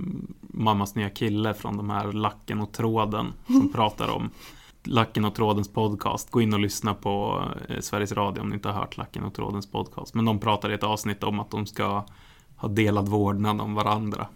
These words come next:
Speaker 2: Men det
Speaker 1: Det
Speaker 2: känns ju som att vi har det.
Speaker 1: Ja. Ja, utan dig skulle jag ha jättesvårt att, att klara mig, liksom.
Speaker 2: Ja, men jag skulle ha jättesvårt att klara mig utan dig.
Speaker 1: Mm.
Speaker 2: Ba-, det är basic trygghet.
Speaker 1: Mm.
Speaker 2: Men det är ju också så man gör. Eh, man bär varandra genom perioder.
Speaker 1: Mm.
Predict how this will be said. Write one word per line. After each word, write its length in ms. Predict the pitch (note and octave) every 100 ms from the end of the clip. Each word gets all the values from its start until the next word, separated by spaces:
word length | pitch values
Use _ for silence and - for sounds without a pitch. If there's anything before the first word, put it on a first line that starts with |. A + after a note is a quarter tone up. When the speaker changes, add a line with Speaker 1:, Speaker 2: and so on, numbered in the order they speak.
| - -
Speaker 2:
Men 220 | G#3+ G3+
det 80 | G3+
Speaker 1:
Det 80 |
Speaker 2:
känns 280 | G3 A3 B3
ju 60 | A#3
som 140 | F#3
att 180 | F3+ -
vi 80 | D#3+
har 220 | G#3 G3+
det. 180 | C3+ - -
Speaker 1:
Ja. 320 | - G#2 G2 A#2+ - - - -
Ja, 460 | - G#2 F#2 F#2+ G2+ A#2+ G#2+
utan 480 | - G#2+ - G#2+ G#2
dig 160 | B2+
skulle 220 | - C#3
jag 80 | G2+
ha 80 | F#2+
jättesvårt 580 | F#2+ - - C3 C3 A2+
att, 300 | G#2 G#2+ -
att 340 | F#2+ G2 A#2
klara 440 | - G2+ G2 - - - -
mig, 220 | - -
liksom. 280 | A#2 - - - _
Speaker 2:
Ja, 220 | B3+ G3+
men 220 | G3 F#3+ E3+
jag 140 | G3+
skulle 180 | C4 A3+
ha 40 |
jättesvårt 280 | G3 E3+ D3
att 60 | -
klara 160 | D3
mig 120 | D#3 D#3+
utan 240 | - F3+
dig. 220 | G3 - B2+
Speaker 1:
Mm. 240 | A2 G2+
Speaker 2:
Ba-, 380 | E3 F#3 F#3+ E3+
det 80 | F3
är 300 | D#3+ E3+ F3+
basic 340 | F#3 - -
trygghet. 560 | - E3 D3+ F#3+ F3 - -
Speaker 1:
Mm. 180 | A2+ G#2+
Speaker 2:
Men 200 | G3 F#3+
det 60 |
är 20 |
ju 80 | F#3+
också 260 | F3+ - D#3+
så 300 | - D#3+ D#3
man 220 | D#3 D#3+
gör. 400 | G#3 D#3+ D#3+ - -
Eh, 180 | E3 D#3
man 180 | D#3 D#3+
bär 200 | F3 D#3+
varandra 460 | E3 E3+ E3+ E3
genom 220 | E3 D#3+ D#3+
perioder. 500 | F3 F3+ E3+ - -
Speaker 1:
Mm. 240 | B2+ G#2